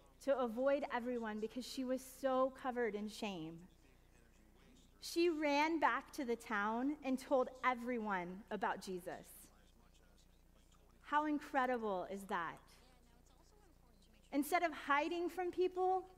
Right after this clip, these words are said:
and covering up and avoiding, she ran to the people to tell them about the living water that she had experienced. Imagine what life would be like if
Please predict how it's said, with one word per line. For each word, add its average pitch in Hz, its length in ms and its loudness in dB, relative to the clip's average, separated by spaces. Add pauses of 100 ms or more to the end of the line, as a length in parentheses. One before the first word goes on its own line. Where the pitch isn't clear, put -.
(280)
and 262 180 0
covering 320 520 0
up 285 320 4
and 254 140 0
avoiding, 262 640 2 (640)
she 330 220 2
ran 320 420 2 (140)
to 320 400 2
the 269 80 0
people 190 640 -4
to 262 80 -2
tell 277 320 0
them 247 300 -2
about 233 300 2
the 262 80 0
living 269 380 0
water 247 340 2
that 202 160 -6
she 226 180 -8
had 214 120 -4
experienced. 185 1080 -8 (1120)
Imagine 359 520 4
what 285 200 0
life 254 320 4
would 240 140 -4
be 220 180 0
like 262 360 0 (480)
if 254 120 2